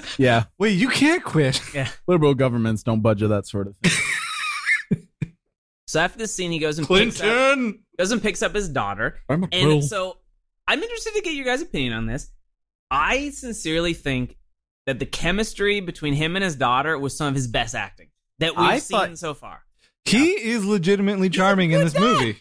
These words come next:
Speaker 1: This
Speaker 3: it
Speaker 1: is,
Speaker 3: was really
Speaker 1: I'll say this about this movie. It was the best Seagal performance.
Speaker 3: Yeah.
Speaker 2: Yeah.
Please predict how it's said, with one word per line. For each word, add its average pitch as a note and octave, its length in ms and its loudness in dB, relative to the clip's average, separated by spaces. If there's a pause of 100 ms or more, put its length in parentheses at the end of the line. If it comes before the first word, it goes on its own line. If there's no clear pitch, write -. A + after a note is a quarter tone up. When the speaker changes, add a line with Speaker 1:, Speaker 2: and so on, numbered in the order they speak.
(180)
Speaker 1:
This G3 180 4
Speaker 3:
it A#3+ 60 2
Speaker 1:
is, A3+ 60 2
Speaker 3:
was C4+ 200 0
really F3 380 0
Speaker 1:
I'll F#3 60 -2
say G#3 120 4
this F#3+ 220 0
about E3 180 0
this D3 160 -4
movie. A2 320 -2
It B2 60 -8
was B2+ 100 -4
the C#3+ 80 -4
best E3 220 0
Seagal C3 240 0
performance. G2+ 440 -12
Speaker 3:
Yeah. A#3 100 2 (260)
Speaker 2:
Yeah. C3+ 180 4